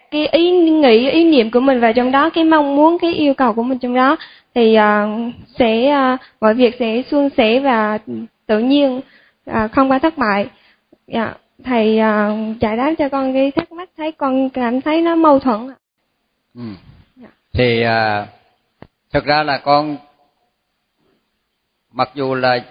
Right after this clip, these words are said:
Speaker 2: có lẽ chưa quen với một số từ Phật học cho nên nói hơi lúng túng, nhưng mà cái ý thì rất rõ ràng.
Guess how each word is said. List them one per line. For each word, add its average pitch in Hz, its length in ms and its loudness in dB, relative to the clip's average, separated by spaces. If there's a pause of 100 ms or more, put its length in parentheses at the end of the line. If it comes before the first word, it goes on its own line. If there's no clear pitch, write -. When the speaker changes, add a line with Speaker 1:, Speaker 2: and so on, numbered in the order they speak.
(840)
Speaker 2:
có 139 100 -8
lẽ 127 240 0
chưa 139 960 0 (600)
quen 143 320 -2
với 147 120 -4
một 139 180 -12 (100)
số 147 140 -6
từ 117 360 -4 (460)
Phật - 160 -18
học 120 280 -6 (160)
cho 131 60 -6
nên 131 200 -4
nói 139 180 2
hơi 135 160 0
lúng 143 160 -4
túng, 160 300 -6
nhưng 135 260 -4
mà 120 160 -2
cái - 160 -12
ý 165 180 -2
thì 135 140 -8
rất 143 180 -4
rõ 123 140 0
ràng. 117 220 -2